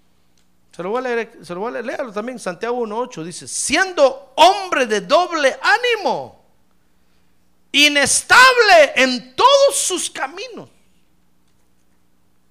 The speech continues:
Mire, cuando nosotros somos probados, fíjese,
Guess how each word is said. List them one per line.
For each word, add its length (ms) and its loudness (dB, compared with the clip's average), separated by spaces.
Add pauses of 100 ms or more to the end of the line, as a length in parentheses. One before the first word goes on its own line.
(580)
Mire, 340 -14 (220)
cuando 240 -6
nosotros 420 -12
somos 300 -14
probados, 560 -10
fíjese, 420 -18